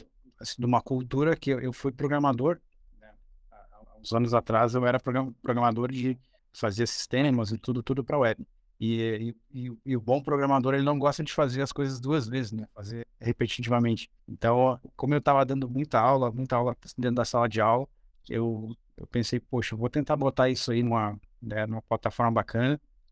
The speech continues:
que eu possa, eh, né, botar todo o conhecimento ali e replicar pra mu-, pra mais pessoas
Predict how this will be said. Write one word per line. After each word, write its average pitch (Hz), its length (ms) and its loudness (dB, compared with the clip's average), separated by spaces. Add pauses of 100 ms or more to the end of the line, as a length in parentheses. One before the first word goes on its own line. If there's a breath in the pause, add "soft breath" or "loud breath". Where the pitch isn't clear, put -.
que - 140 -2
eu 104 60 0
possa, 113 500 0 (400 loud breath)
eh, 110 480 -2 (420)
né, 120 240 0
botar 113 360 0
todo 139 140 -4
o 135 40 0
conhecimento 131 640 0
ali 127 200 0
e 135 40 2
replicar 131 480 -2
pra 139 120 0
mu-, 127 220 -2
pra 135 180 -2
mais 127 220 0
pessoas 127 560 -8